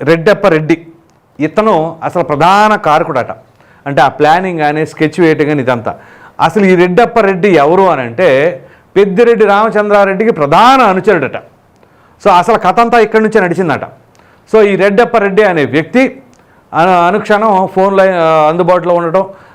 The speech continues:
అసలు ఆ ఫోన్లో ఏం జరుగుతుంది, ఏంటి అని చెప్పేసి వివరణ చెప్పడం, ఇదంతా కూడా స్కెచ్ వేసి వేయటం గారి దగ్గర నుంచి హత్య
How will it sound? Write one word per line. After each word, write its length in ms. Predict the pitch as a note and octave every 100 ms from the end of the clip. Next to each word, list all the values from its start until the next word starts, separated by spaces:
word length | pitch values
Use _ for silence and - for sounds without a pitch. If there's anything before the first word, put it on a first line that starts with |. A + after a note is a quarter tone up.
| _
అసలు 200 | D3 E3
ఆ 60 | D3+
ఫోన్లో 320 | E3 F#3+ F#3
ఏం 240 | D#3+ G3
జరుగుతుంది, 480 | F3+ F3 E3 F#3 F#3
ఏంటి 300 | D3+ F3 F3
అని 180 | F3 E3+
చెప్పేసి 260 | D#3+ D#3+ B2+
వివరణ 340 | B2+ D#3+ D#3+
చెప్పడం, 300 | - - F3 - - - -
ఇదంతా 380 | E3 G3+ G#3 A#3
కూడా 560 | G#3+ A3 G3 F#3+ E3 - _ _ _ _ _ _ _ _
స్కెచ్ 320 | - C#3 C#3
వేసి 340 | D3 C#3+ C#3+ C#3+
వేయటం 480 | B2+ C#3 C#3+ C3+
గారి 340 | C3 C3 B2+ C3
దగ్గర 200 | B2+ C#3
నుంచి 340 | D3 C#3+ G3+ G3+ - - - -
హత్య 300 | C3 - E3